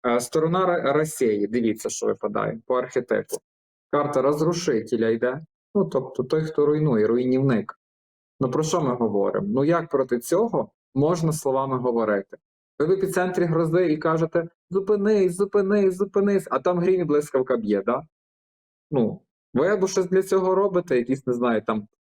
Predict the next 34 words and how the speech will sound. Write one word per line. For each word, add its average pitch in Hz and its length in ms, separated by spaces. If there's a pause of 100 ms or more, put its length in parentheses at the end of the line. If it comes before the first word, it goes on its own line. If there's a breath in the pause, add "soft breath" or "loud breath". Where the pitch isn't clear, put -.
(120)
запускаєте 160 680
ракети, 156 380
щоб 131 200
розвіяти 139 480
хмари, 110 580
ну, 175 100
тобто - 380
дії. 120 500 (380)
А 110 100
вони 147 220
в 233 60
карті 190 300
розрушителя. 151 840 (840)
А 113 280
зупинятись 156 520
чому 180 180
вони 180 160
не 180 60
хочуть? 180 300
Бо 135 80
їм 160 140
треба 170 180
побільше 160 440
людських 165 320
жертв. 160 340
Ми 120 160
і 139 40
так, 170 320 (320)
рахуйте, 123 440
за, 120 300
за 131 180
рахунок 135 560
також 123 560 (760)
і, 120 500